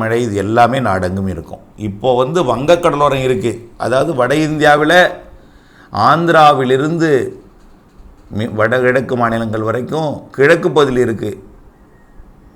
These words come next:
ஆனால் தென் மாநிலங்களிலே, கர்நாடகா,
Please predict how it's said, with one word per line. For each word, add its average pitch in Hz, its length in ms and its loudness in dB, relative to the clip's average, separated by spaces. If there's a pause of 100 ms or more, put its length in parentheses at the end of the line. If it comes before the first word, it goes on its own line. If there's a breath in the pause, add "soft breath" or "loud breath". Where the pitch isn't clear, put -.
(800 soft breath)
ஆனால் 113 320 2 (760)
தென் 135 280 0
மாநிலங்களிலே, 127 640 2 (140)
கர்நாடகா, 131 560 2